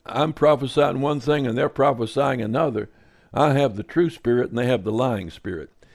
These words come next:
Then Zedekiah the son of Chenaiah came near and smote Micaiah upon the cheek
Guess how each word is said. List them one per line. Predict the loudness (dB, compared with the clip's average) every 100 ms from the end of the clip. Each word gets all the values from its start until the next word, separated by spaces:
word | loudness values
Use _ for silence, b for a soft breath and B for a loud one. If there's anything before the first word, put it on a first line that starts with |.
| b b 2
Then | 4 4
Zedekiah | 4 4 4 2 4 4
the | 0 -6
son | 0 0 0 -2
of | 0 0 -4
Chenaiah | -8 -6 -4 -2 -2 -4 -6 b b
came | -2 0 0
near | 2 4 4 2
and | 0 -4
smote | -6 4 4 4 -4
Micaiah | -6 -2 4 4
upon | 6 4 4
the | 2
cheek | -2 -2 -4 -4 -14 -20